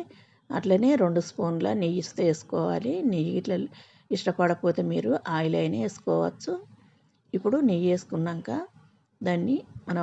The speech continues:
వాటర్ అన్ని మరిగించుకోవాలి. చూడండి,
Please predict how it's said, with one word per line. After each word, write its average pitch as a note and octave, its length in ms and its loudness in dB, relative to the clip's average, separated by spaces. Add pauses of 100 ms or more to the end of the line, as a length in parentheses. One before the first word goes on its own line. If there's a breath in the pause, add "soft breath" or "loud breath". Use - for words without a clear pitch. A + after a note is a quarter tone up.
వాటర్ E3 340 0
అన్ని F3 240 -2
మరిగించుకోవాలి. E3 880 -2 (3250)
చూడండి, G3 360 2